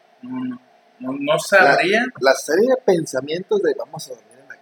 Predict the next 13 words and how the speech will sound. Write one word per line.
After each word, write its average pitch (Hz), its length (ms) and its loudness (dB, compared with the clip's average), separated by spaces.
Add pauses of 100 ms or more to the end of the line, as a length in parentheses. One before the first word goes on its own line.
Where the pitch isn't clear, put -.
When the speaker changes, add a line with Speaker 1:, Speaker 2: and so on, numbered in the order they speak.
Speaker 2:
calle, 131 640 -2 (800)
mm, 113 300 -16
vamos 123 280 0
a - 120 -20
tener 113 220 -14
frío. 131 760 4 (300)
Speaker 1:
Pues 127 180 4
vuelvo 139 280 8
a, 156 180 8
a 127 220 6 (140)
retomar 127 440 0
la 147 120 0
película 127 560 0